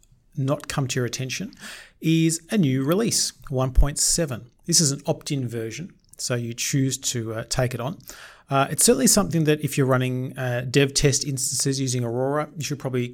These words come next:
give it a go because it really has uh, some significant performance improvements.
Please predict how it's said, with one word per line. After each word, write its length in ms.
give 100
it 80
a 60
go 220
because 300
it 80
really 360
has 500
uh, 140
some 220
significant 640
performance 640
improvements. 720